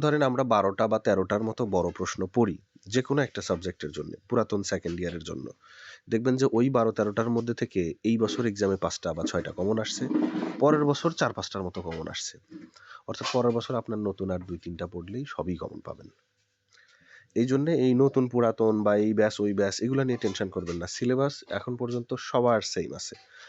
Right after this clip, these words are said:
আবার আরেকটা হচ্ছে গুজব আমরা পাচ্ছি, সত্যিও হতে পারে যে আমাদের সরকার নতুন করে সিলেবাস চেঞ্জ করতে পারে। যারা সেকেন্ড ইয়ার তাদের সিলেবাস কোনোদিনও চেঞ্জ হবে না। সিলেবাস চেঞ্জ হয়েছে ফার্স্ট ইয়ার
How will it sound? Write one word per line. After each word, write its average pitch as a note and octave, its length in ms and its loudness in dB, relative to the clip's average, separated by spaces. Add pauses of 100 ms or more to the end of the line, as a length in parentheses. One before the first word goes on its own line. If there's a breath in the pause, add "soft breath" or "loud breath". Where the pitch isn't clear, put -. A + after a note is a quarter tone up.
(280 loud breath)
আবার A2 200 6
আরেকটা B2 240 2
হচ্ছে C#3+ 240 0
গুজব C3+ 220 6 (140)
আমরা B2 220 2
পাচ্ছি, A2+ 300 0 (640 soft breath)
সত্যিও C3 360 4
হতে G2+ 180 2
পারে G2+ 160 4 (380)
যে F#2+ 100 6 (160)
আমাদের F#2 200 2 (100)
সরকার G#2+ 260 0 (100)
নতুন G2 220 -2
করে G2 180 0
সিলেবাস G2 300 0
চেঞ্জ G2 140 2 (100)
করতে E2+ 220 -6
পারে। E2+ 200 -2
যারা A#2 140 4 (100)
সেকেন্ড A#2+ 300 0
ইয়ার A#2 180 2
তাদের G#2+ 220 0
সিলেবাস G#2+ 260 -2 (320)
কোনোদিনও G#2 340 2
চেঞ্জ E2+ 200 -4
হবে D#2+ 180 -8
না। - 40 -14 (560 loud breath)
সিলেবাস D3 300 4
চেঞ্জ D3+ 200 4
হয়েছে D3+ 260 0
ফার্স্ট B2+ 280 2
ইয়ার E2+ 100 2